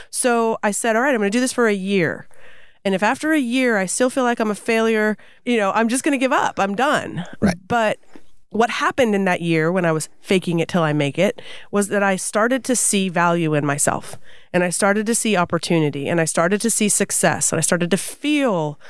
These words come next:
Speaker 1: like a good person, and I started to act like a happier version of myself. And all of the pieces behind that started to unfold. So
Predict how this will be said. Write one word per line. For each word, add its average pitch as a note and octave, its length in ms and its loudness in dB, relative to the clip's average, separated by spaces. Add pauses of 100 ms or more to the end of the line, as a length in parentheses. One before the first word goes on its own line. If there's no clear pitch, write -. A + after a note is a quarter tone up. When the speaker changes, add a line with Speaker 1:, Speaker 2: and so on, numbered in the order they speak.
(200)
Speaker 1:
like F3 180 0
a F3 40 0
good E3+ 320 0
person, D#3 460 0
and E3+ 140 2
I E3 60 0
started F3+ 320 0
to - 80 -4 (100)
act - 380 0 (260)
like F#3 140 0
a F3+ 80 2
happier D#3+ 440 0
version D3+ 380 0
of C#3+ 140 -2
myself. D3+ 560 0 (340)
And F3+ 180 0
all A#3+ 300 2
of C4+ 140 -2
the B3 80 0
pieces A#3 420 0
behind C#4+ 560 0
that F#3+ 220 -2
started F#3 380 0
to E3+ 300 2 (280)
unfold. E3+ 560 2 (240)
So - 180 -2